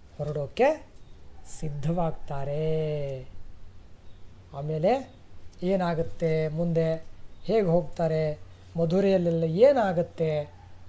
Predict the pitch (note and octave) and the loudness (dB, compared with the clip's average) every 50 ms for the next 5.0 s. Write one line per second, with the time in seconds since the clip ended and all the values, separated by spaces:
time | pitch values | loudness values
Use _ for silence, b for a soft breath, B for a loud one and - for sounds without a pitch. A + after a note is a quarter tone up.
0 | - - - D3+ D#3+ - E3 D#3 D#3 D#3+ D#3+ D3 D3+ C3+ - - D#3+ D3+ D#3 D#3 | -16 -12 -10 -8 -6 -6 -6 -4 -4 -4 -4 -4 -6 -6 -6 -4 -4 -4 -4 -2
1 | D#3+ G3 B3 C#4 C#4 - - - - - - - - - - - - - - - | -2 -2 -2 -2 -4 -8 -16 -20 -20 -20 -20 -20 -20 -20 -20 -20 -20 -10 -4 0
2 | F#3+ G#3+ A3 G3+ G3 F#3 F3 E3 - D#3 - C#3+ D3+ D3+ C#3+ C3 C#3 D3 C#3+ - | 0 2 2 2 2 2 0 0 -4 -6 -6 -4 -4 -4 -2 -4 -4 -4 -6 -6
3 | - C#3+ D3+ C#3 C#3+ C3+ - - C#3+ C3 A#2 - - - - - - - - - | -8 -6 -6 -6 -8 -8 -8 -8 -8 -10 -10 -12 -16 -20 -20 -20 -20 -18 -14 -12
4 | - - D3 D#3 D#3+ D3+ D#3 D#3 - D#3 C#3+ - C#3+ - C#3+ D3+ D3 C#3+ C#3 | -8 -4 -2 -2 0 0 -2 -2 -4 -4 -4 -4 -6 -2 0 0 0 0 -2